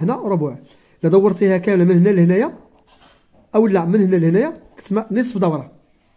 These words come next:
هذه نصف دورة. بحالاش؟ غتقول لي بحال بهذا الشكل هذا هو. ها أنت هنا أسفل هنا كاينه اعلى، ياك؟ ها، بدنا نديرو نصف دوره.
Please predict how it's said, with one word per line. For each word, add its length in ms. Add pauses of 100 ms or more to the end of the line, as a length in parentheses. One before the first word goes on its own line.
(220)
هذه 280 (120)
نصف 260
دورة. 260 (280)
بحالاش؟ 400 (260)
غتقول 200
لي 160 (300)
بحال 160
بهذا 120
الشكل 200
هذا 140
هو. 160 (240)
ها 80
أنت 120
هنا 220 (140)
أسفل 560 (1600)
هنا 220 (260)
كاينه 300 (160)
اعلى، 500 (120)
ياك؟ 240 (680)
ها، 80
بدنا 140
نديرو 200
نصف 220
دوره. 340